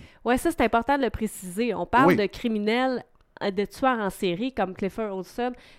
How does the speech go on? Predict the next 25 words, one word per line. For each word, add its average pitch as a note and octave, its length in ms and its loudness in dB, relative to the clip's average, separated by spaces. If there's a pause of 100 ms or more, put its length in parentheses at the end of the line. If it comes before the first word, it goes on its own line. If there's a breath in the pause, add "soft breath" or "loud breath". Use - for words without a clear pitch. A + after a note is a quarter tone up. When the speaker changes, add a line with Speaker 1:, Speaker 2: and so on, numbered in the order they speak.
Speaker 1:
de G3 60 0
vraiment A3 300 2
des, G#3 220 0
des F3+ 220 -2
grands, G#3 420 2
là, A#3+ 140 4
euh, F#3+ 500 2
Speaker 2:
Oui, B3 200 4
oui, D#4+ 40 2
Speaker 1:
criminels B3 500 6
de G3+ 100 6
Speaker 2:
oui, F#3+ 40 6
Speaker 1:
notre G#3 160 8
société, G3 240 4
Speaker 2:
effectivement, F3 300 6
Speaker 1:
là. F3+ 100 6
Speaker 2:
là, A#2 120 4
il F#2+ 300 -2
propose C#3 360 2
pas D3+ 100 4
ça E3+ 140 4
pour - 160 -4
tout A#2 100 -2
le G#2+ 60 -2
monde. F3 280 4